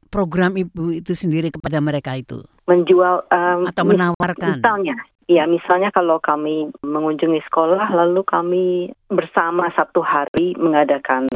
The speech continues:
Speaker 2: kegiatan-kegiatan dengan sekolah dan menunjukkan, "Ini loh yang kami lakukan di universitas, di Latrobe. Sampelnya gitu ya, apa yang kami belajar. Terus ini loh, lihat mahasiswa-mahasiswa ini dari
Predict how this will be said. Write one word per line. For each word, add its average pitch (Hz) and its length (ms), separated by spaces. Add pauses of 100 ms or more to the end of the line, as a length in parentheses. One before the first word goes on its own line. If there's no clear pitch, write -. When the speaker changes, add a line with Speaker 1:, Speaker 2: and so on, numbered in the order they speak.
(120)
Speaker 2:
kegiatan-kegiatan 139 1040
dengan 135 300
sekolah 147 420
dan 170 160
menunjukkan, 156 560
"Ini 214 320
loh 175 480
yang 160 260
kami 143 300
lakukan 156 800
di 131 340
universitas, 135 1200
di 135 160
Latrobe. 127 640 (400)
Sampelnya 147 880
gitu 135 320
ya, 147 220
apa - 260
yang 131 320 (180)
kami 143 300
belajar. 131 640 (140)
Terus 156 320
ini 196 260
loh, 160 240
lihat 165 380
mahasiswa-mahasiswa 147 1080
ini 185 300 (300)
dari 170 640